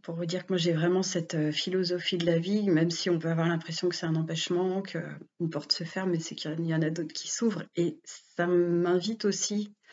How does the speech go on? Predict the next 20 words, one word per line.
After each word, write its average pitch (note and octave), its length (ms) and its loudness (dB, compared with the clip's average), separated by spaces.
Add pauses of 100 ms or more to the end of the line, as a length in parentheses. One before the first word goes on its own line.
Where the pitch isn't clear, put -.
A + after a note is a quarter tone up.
(380)
à F3+ 160 2
vous E3+ 120 -2
partager, F#3 720 2
euh, E3 380 0 (1600)
cet F3+ 300 0
enseignement G3 520 8
que A3 80 6
j'ai F#3+ 100 6
reçu F3+ 340 2
l'année F3+ 260 6
dernière, E3+ 400 4
la F3 140 0
première F3 380 0
fois G3 160 0
que E3+ 40 -2
je F3 60 -2
suis D#3+ 180 -4
redescendue E3 520 0
seule, E3+ 340 0
euh, C#3 240 0